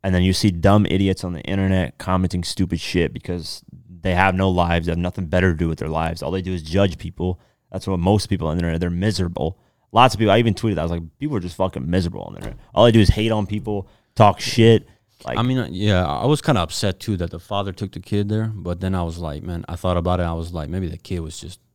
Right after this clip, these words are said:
Speaker 2: begging him to take
Speaker 1: There's
Speaker 2: him
Speaker 1: nothing
Speaker 2: there,
Speaker 1: wrong,
Speaker 2: you
Speaker 1: dude. If
Speaker 2: know?
Speaker 1: I, if I had a nine-year-old
Speaker 2: No,
Speaker 1: son
Speaker 2: no, of course.
Speaker 1: and he wanted to see an artist,
Speaker 2: Yeah.
Speaker 1: you don't expect to die at a concert. That's not his
Speaker 2: Right,
Speaker 1: fault.
Speaker 2: right, exactly.
Speaker 1: That's nobody's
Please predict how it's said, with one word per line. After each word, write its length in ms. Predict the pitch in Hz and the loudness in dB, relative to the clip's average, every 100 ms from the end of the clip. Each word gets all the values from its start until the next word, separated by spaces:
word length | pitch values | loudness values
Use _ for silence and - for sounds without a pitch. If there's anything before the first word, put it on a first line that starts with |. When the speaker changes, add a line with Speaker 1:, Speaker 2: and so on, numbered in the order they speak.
| _ | _
Speaker 2:
begging 360 | - 101 95 85 | -8 -4 -2 -4
him 240 | 80 85 | -8 -12
to 80 | - | -10
take 80 | - | 0
Speaker 1:
There's 140 | 151 147 | 4 6
Speaker 2:
him 40 | |
Speaker 1:
nothing 140 | 147 | 6
Speaker 2:
there, 60 | 110 | 6
Speaker 1:
wrong, 140 | 110 95 | 6 6
Speaker 2:
you 80 | 95 | 2
Speaker 1:
dude. 80 | |
If 60 | 90 | 4
Speaker 2:
know? 60 | 95 | 4
Speaker 1:
I, 100 | 107 | 4
if 100 | 131 | 6
I 80 | |
had 80 | 143 | 6
a 60 | 113 | 6
nine-year-old 420 | 107 113 107 95 | 4 4 4 2
Speaker 2:
No, 60 | 165 | 6
Speaker 1:
son 220 | 147 117 | 6 8
Speaker 2:
no, 120 | 107 | 6
of 140 | 101 | 4
course. 320 | - 127 85 90 | 0 0 2 0
Speaker 1:
and 60 | |
he 40 | 98 | 2
wanted 220 | 110 113 | 4 4
to 60 | 104 | 2
see 160 | 117 | 0
an 80 | 98 | 2
artist, 400 | 95 92 85 101 | 2 2 0 -4
Speaker 2:
Yeah. 260 | 87 76 101 _ - | -4 -6 -10 _ 2
Speaker 1:
you 120 | 113 | 6
don't 120 | 160 | 8
expect 280 | 151 - 127 | 6 4 2
to 60 | 98 | 2
die 320 | 90 104 107 | 6 8 8
at 60 | 87 | 4
a 40 | |
concert. 320 | - 95 92 | 2 0 2
That's 160 | 98 - | 0 4
not 100 | 110 | 6
his 80 | 135 | 8
Speaker 2:
Right, 160 | 107 | 6
Speaker 1:
fault. 120 | 101 95 | 6 4
Speaker 2:
right, 80 | 90 | 2
exactly. 300 | 85 98 87 | 0 0 0
Speaker 1:
That's 120 | - | 2
nobody's 280 | 117 104 | 4 4